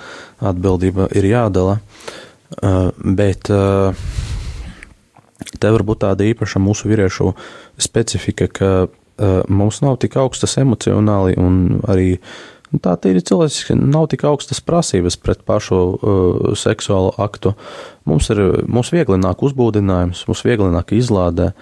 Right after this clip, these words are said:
Mēs viegli varam abstrahēties no kaut kādiem apstākļiem, kas mums nepatīk. Sievietei tā nav. Sieviete, lai viņa varētu tiešām atvērties, pati atvērties, lai viņa gribētu tiešām šo seksu,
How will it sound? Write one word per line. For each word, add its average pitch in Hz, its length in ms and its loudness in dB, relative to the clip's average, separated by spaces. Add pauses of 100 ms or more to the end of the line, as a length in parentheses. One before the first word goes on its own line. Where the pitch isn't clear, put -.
(280)
Mēs 123 280 -2
viegli 131 260 2
varam 95 320 2
abstrahēties 92 720 0
no 92 160 0
kaut - 240 -4
kādiem 92 300 0
apstākļiem, - 580 -2
kas - 160 -4
mums 101 240 -2
nepatīk. - 480 -2 (300)
Sievietei 117 500 0
tā 95 220 0
nav. 92 320 0 (480)
Sieviete, 98 600 0
lai 101 200 0
viņa 101 200 2
varētu 98 500 0 (320)
tiešām 131 460 -2
atvērties, 101 920 -2
pati - 380 -2
atvērties, - 640 -2
lai 101 80 2
viņa 104 180 2
gribētu 107 540 0
tiešām - 360 -2
šo - 180 -4
seksu, 120 480 -2